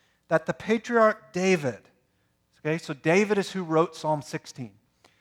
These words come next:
"that the pa-, patriarch David died and was buried, and his tomb is still with us to this day."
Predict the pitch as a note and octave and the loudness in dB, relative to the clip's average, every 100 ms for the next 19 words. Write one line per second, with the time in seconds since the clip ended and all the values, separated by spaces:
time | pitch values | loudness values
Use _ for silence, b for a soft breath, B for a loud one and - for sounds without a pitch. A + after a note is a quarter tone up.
0 | b - D3+ - - A3 A3+ G3 A#3+ B3+ | b -8 -8 -4 2 2 2 0 -2 2
1 | A3 G#3 - G3+ G3+ D3+ B2+ E3+ - _ | 4 4 2 2 2 2 -2 -6 -14 _
2 | _ _ _ _ - E3+ F#3+ D#3+ E3 A#3 | _ _ _ _ 6 12 12 12 10 8
3 | B3+ A3+ _ - D#3+ F3 G3+ D#3 G3 A3 | 2 -4 _ -6 -4 2 0 2 2 6
4 | E3+ F3 G3+ G3+ b b - F3+ F#3+ - | 6 4 2 -4 b b -2 0 0 -4
5 | - A3 A#3 A#3 A3 - G#3+ G#3 G3 F#3+ | -4 0 2 2 0 -4 0 2 2 2
6 | F#3+ - - - F3 E3 E3+ D3 B2+ | 2 0 -8 -6 -6 -2 2 4 2